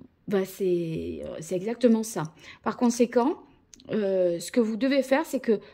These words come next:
ce que vous ressentez, au lieu de dire, euh, « Non, euh, allez, euh,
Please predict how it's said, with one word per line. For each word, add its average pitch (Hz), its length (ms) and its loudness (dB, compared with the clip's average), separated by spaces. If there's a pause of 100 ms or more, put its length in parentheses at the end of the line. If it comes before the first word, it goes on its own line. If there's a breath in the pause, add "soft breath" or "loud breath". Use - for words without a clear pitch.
ce - 120 -2
que 254 120 2
vous 240 420 0
ressentez, 277 640 4 (360 loud breath)
au 247 120 6
lieu 269 240 0
de 220 180 -2
dire, 220 380 -2
euh, « 180 200 0
Non, 226 280 -2
euh, 180 260 0
allez, 196 300 -6
euh, 165 320 -6